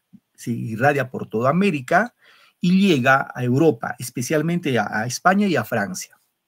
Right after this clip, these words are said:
Entonces, por ahí maneja siempre como parte de tu cultura general que todos los movimientos literarios han surgido en Europa, pero el único movimiento literario que surgió en América fue el modernismo,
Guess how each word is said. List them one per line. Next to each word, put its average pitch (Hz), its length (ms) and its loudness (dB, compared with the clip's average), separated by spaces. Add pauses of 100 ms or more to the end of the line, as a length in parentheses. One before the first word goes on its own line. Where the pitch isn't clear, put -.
(1080)
Entonces, 139 320 -2
por 131 140 -2
ahí 170 280 -2
maneja 127 460 -2
siempre 143 340 -6
como 104 280 -6
parte 123 220 -4
de 135 60 -6
tu - 120 -12
cultura 127 380 -2
general 131 440 -4 (1040)
que 123 140 -4
todos 185 220 4
los 185 120 6
movimientos 170 320 0
literarios 143 520 0
han 143 120 -4
surgido 131 640 -4
en 117 140 -4
Europa, 123 640 0 (520)
pero 143 220 -2
el 147 60 -2
único 185 260 0
movimiento 151 280 -2
literario 139 380 -2
que 151 120 -6
surgió 127 280 -6
en 131 120 -2
América 123 340 -4
fue 131 140 -8
el 120 80 0
modernismo, 107 800 -4